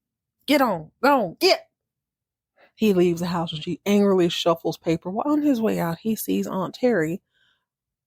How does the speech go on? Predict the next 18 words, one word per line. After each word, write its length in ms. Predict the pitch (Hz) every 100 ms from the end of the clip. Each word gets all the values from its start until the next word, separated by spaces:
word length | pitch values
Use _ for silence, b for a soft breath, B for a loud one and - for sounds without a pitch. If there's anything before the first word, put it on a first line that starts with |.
| -
going 260 | 208 220 214
down 200 | 202 196
the 80 |
hill 360 | 175 185 180 170
walking 460 | 160 156 - - -
her 160 | - 330
horse. 400 | - 131 - - -
I 60 | 381
don't 140 | 392
know 80 | 381
why 140 | 320
there's 180 | 262 254
so 180 | - 233
many 300 | 226 208 -
animals 600 | 202 214 170 131 - - _ -
in 160 | 190
this 180 | 180 170
episode. 500 | 170 170 160 - -